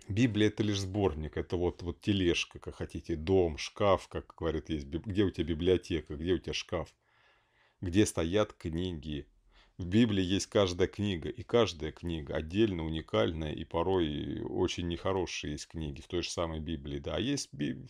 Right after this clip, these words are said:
в Библии книги, в которых ни единого слова Божьего нет. Я всегда говорю, на каком основании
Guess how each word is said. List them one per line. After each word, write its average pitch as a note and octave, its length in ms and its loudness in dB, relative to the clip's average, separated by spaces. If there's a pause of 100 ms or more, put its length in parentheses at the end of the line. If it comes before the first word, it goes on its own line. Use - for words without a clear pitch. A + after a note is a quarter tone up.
в G#2+ 180 -8
Библии A2+ 400 -2
книги, B2+ 400 -6
в - 60 -10
которых A#2 400 0
ни A#2+ 100 0
единого B2+ 400 -2
слова A#2 340 0
Божьего E2+ 340 0
нет. E2 180 -2
Я F#2 240 0
всегда A2 300 0
говорю, G2+ 160 0
на F2+ 100 -4
каком G2 280 -4
основании G#2 720 -2